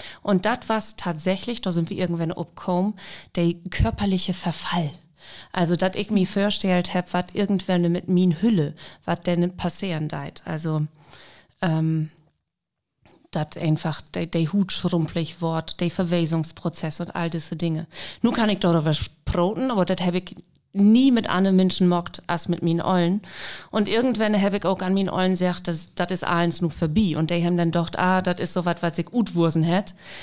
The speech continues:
Ähm, aber das ist immer da west. Immer. Und manchmal hab ich das von doch noch, so zwei, drei Mal im Jahr, dass ich in mir von Nacht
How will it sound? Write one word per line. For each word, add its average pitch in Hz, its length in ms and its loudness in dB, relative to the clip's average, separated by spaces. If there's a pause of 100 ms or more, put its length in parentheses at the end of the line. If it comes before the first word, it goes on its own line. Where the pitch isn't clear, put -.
(260)
Ähm, 190 420 4
aber 175 180 2
das 185 160 0
ist - 180 -2
immer 240 200 4
da 175 260 0
west. - 320 -10 (160)
Immer. 202 380 4
Und 170 180 0
manchmal 190 480 2
hab 180 80 4
ich 180 140 0
das 185 200 -4
von 185 160 2
doch 180 300 2
noch, 233 240 -4
so 175 180 -4
zwei, 180 300 -2
drei 185 260 -2
Mal 175 240 0
im 160 100 2
Jahr, 180 360 -2
dass 180 160 -2
ich 170 100 -8
in 175 180 -4
mir 190 220 4
von 175 280 -2
Nacht 170 260 0